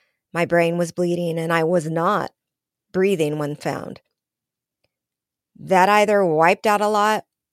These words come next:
and or the trauma that happened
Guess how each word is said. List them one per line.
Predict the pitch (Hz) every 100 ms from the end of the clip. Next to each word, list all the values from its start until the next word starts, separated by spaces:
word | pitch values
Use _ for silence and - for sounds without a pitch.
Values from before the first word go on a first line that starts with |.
| _
and | 196 185 180
or | 139 175 160 156 -
the | 185
trauma | - - 160 156 151 175 - _ _ _ _ _ -
that | 180
happened | 175 147 156 165 - 165